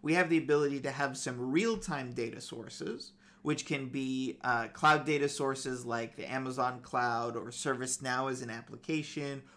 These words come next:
or, uh, Google Cloud, or uh,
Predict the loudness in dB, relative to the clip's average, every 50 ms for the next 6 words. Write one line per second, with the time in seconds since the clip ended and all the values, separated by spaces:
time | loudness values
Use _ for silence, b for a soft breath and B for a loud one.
0 | B B -6 -4 -4 -4 -6 -8 -10 -12 -10 -4 0 2 2 4 4 4 4 2
1 | 0 2 4 4 6 6 4 4 2 0 -4 -8 -12 b b b b b b b
2 | b b b b _ -2 _ 8 10 12 12 12 12 12 10 10 8 4 -2 -16
3 | -14 -4 4 8 8 10 10 10 8 6 4